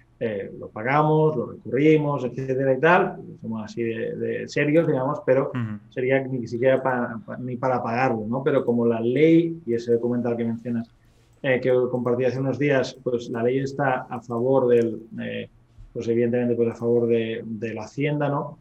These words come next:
Speaker 1: Pero al
Speaker 2: Ujú.
Speaker 1: final tienes pocas armas para ir contra eso. Y yo estoy seguro que aquí en Andorra nu-, nunca nos re-, nos llegará nada, hacemos las cosas bien, todo está contabilidad, todo es correcto y demás.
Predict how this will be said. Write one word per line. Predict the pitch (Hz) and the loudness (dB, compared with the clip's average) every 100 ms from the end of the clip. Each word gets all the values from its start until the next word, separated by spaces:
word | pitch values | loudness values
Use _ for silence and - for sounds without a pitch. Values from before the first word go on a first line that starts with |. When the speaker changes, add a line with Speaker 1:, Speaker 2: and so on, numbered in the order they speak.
| _ | _
Speaker 1:
Pero | 120 131 | -2 0
al | 120 | 0
Speaker 2:
Ujú. | |
Speaker 1:
final | - 127 131 | -4 -2 -2
tienes | 127 135 127 | -2 -6 -4
pocas | - 143 135 - - _ _ _ | -4 -2 -2 -4 -12 _ _ _
armas | 139 143 139 131 139 - - | 0 2 2 -2 -4 -8 -10
para | 117 117 | -6 -4
ir | 120 | -2
contra | 120 117 104 | -2 -4 -4
eso. | 101 107 - - - _ _ | -8 -12 -14 -20 -20 _ _
Y | 165 143 139 135 135 131 131 131 135 | 2 4 4 6 8 8 6 2 2
yo | 139 | 0
estoy | 143 185 | 4 6
seguro | 175 143 156 | 6 8 6
que | 135 | 6
aquí | 120 104 127 | 0 0 0
en | |
Andorra | 120 113 127 147 | 0 0 0 0
nu-, | 120 117 | 0 -2
nunca | 120 123 135 131 | -4 -4 0 0
nos | 120 107 | 0 -4
re-, | 113 117 - - - | -6 -8 -10 -20 -16
nos | 110 110 | -16 -10
llegará | 117 110 120 | -8 -6 -4
nada, | 117 135 147 | -4 -2 -4
hacemos | - 120 | -4 -4
las | 117 | -4
cosas | 123 113 107 | -6 -10 -8
bien, | 123 147 160 - | 0 2 4 2
todo | 120 117 | -2 -2
está | 110 - _ | -6 -14 _
contabilidad, | 117 104 107 117 123 127 - | -10 -8 -4 -2 0 -2 -4
todo | 113 113 | -8 -8
es | 107 - _ _ _ _ - | -10 -14 _ _ _ _ -4
correcto | 131 131 127 | 0 0 2
y | 135 | 0
demás. | 131 135 165 | 2 0 -2